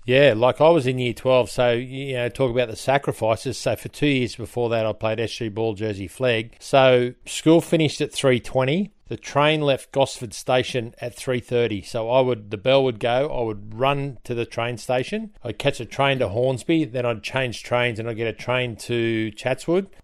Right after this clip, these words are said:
I'd get a bus from Chatswood to Neutral Bay, then I'd run down to the ground and training would kick off at six o'clock. I'd get there at five to six, and one of the guys could drive us back. He lived at Hornsby, so he could drop us at Hornsby Station, and there was a train that left Hornsby Station at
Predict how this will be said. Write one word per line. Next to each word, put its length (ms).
I'd 140
get 140
a 60
bus 320
from 220
Chatswood 480
to 100
Neutral 380
Bay, 320
then 160
I'd 180
run 220
down 220
to 60
the 120
ground 400
and 100
training 320
would 180
kick 220
off 160
at 60
six 280
o'clock. 400
I'd 180
get 220
there 120
at 120
five 300
to 100
six, 360
and 140
one 140
of 80
the 80
guys 520
could 100
drive 300
us 100
back. 280
He 120
lived 240
at 80
Hornsby, 520
so 240
he 140
could 220
drop 240
us 160
at 80
Hornsby 440
Station, 580
and 100
there 80
was 140
a 40
train 440
that 160
left 240
Hornsby 460
Station 500
at 100